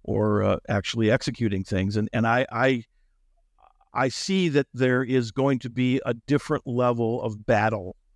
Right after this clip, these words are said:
in the, uh, execution and the adoption of the metaverse because of this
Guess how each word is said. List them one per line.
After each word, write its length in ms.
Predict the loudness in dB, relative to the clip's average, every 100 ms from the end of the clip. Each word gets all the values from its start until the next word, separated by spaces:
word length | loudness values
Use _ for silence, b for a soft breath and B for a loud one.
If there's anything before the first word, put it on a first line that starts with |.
| _ _ _
in 400 | 0 2 4 2 -2 -6
the, 500 | -4 0 0 -2 -4 -6
uh, 220 | -2 0 0
execution 840 | -2 -4 -6 -2 -2 0 0 2
and 160 | 2 0
the 100 | 0
adoption 480 | 2 2 0 -4 -6
of 100 | -4
the 60 |
metaverse 460 | 0 0 0 -4 -6
because 460 | -6 0 2 2
of 100 | 0
this 200 | -4 -4